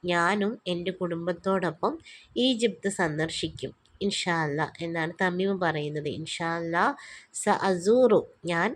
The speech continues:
പിന്നീട് സന്ദർശിക്കും, മിസ്ര, ഈജിപ്ത്, മഅ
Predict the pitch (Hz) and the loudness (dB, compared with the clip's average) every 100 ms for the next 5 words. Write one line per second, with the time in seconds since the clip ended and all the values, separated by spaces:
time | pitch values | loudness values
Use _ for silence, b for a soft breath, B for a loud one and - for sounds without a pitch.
0 | - 190 170 175 214 190 226 277 208 170 | -4 -4 -2 2 2 4 2 2 0 2
1 | 165 185 - 170 - 262 330 B B B | 2 0 -2 -6 -2 -4 -4 B B B
2 | - 277 - 208 175 196 - - 170 165 | -4 -2 0 0 2 2 0 -2 -4 -2
3 | 170 160 - 214 359 b b b b b | -4 -6 -2 0 0 b b b b b
4 | 180 202 196 208 | 0 2 4 4